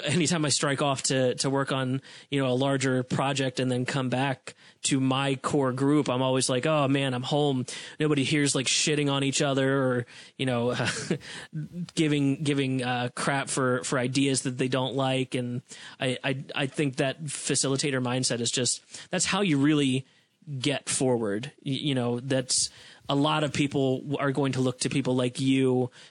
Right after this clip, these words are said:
people like, you know, my partner, Devin, um, people like that and go, "Hey, that's a guy who gets things done." And that's, like,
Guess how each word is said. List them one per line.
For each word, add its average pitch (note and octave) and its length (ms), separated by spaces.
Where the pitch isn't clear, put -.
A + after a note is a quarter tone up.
people C3 280
like, B2 400
you C3+ 140
know, A#2+ 140
my B2+ 160
partner, B2 340
Devin, B2+ 640
um, A#2+ 500
people C3+ 280
like C3 240
that C3+ 360
and C3+ 160
go, B2+ 380
"Hey, B3+ 440
that's F3 360
a C#3+ 60
guy C#3+ 240
who C3+ 100
gets - 460
things G3+ 300
done." D#3+ 600
And D3 180
that's, C#4 280
like, D#3 360